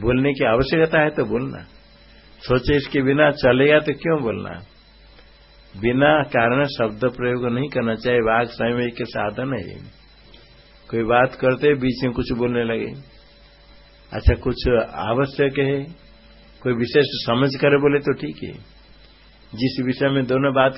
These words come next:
करते उसको नहीं समझ कर कुछ बोला तो क्या समझेंगे? पहले तो दोनों के विषय नहीं बोलना चाहिए, और नहीं समझ कर कुछ बोले, गलत बोले तो उसका नाम मूर्खता कहते, मूर्खता।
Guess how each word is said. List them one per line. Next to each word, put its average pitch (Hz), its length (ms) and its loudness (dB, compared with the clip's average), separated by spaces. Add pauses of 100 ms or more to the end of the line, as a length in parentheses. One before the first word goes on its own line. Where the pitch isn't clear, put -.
करते 139 240 -4
उसको 135 260 -4
नहीं 120 220 -2
समझ 139 340 -4
कर 135 180 -2
कुछ 131 220 -8
बोला 123 340 0 (880)
तो 120 100 -6
क्या 143 160 4
समझेंगे? 135 640 -2 (320)
पहले 113 260 0
तो 131 160 -4
दोनों 120 340 0
के 131 100 -4
विषय 131 320 -4
नहीं 147 140 0
बोलना 143 260 0
चाहिए, 87 340 -6 (800)
और 113 120 -2
नहीं 127 220 4
समझ 151 260 4
कर 147 200 2
कुछ 147 260 -4
बोले, 156 240 4
गलत 139 360 4
बोले 156 260 4 (1700)
तो 123 80 -2
उसका 131 280 0
नाम 135 360 2
मूर्खता 127 520 -2
कहते, 92 600 -8
मूर्खता। - 600 -10